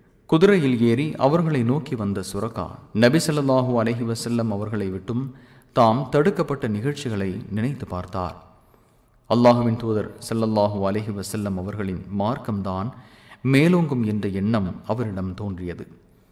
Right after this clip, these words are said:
அவர் நபி ஸல்லல்லாஹு அலைஹி வஸல்லம் அவர்களிடம், "உங்களுடைய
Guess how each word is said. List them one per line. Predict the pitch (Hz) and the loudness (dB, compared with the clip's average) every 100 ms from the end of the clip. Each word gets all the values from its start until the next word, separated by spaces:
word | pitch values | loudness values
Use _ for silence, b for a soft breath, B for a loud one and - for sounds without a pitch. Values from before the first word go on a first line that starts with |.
| _ _ _ _ _ _ - | _ _ _ _ _ _ 0
அவர் | 101 98 - - | 2 2 -4 -6
நபி | 117 123 147 | -2 0 0
ஸல்லல்லாஹு | 135 120 113 110 110 104 | -2 0 2 2 0 -2
அலைஹி | 107 113 | -2 -6
வஸல்லம் | 101 - 98 92 85 | -6 -6 -4 -4 -4
அவர்களிடம், | 101 107 101 90 92 95 - b b b b b _ | -6 -6 -8 -8 -6 -8 -10 b b b b b _
"உங்களுடைய | 127 135 127 113 107 | 2 6 6 6 2